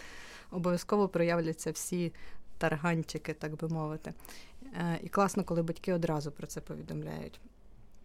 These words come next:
Е, виховник, виховниця — це є волонтер, переважно люди без ос-,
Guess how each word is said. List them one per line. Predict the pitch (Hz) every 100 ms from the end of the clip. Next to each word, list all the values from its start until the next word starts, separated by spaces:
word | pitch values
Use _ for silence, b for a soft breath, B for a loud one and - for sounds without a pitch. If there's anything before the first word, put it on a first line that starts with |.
| - - -
Е, | 190 175 175 175 160
виховник, | 185 165 185 262 294 233 190
виховниця — | 180 220 240 214 - 180 - - -
це | - 214
є | 220 185
волонтер, | 175 175 165 165 180 196 - - - - -
переважно | 175 175 196 185 165
люди | 170 196 170
без | 165 180 175 180
ос-, | - -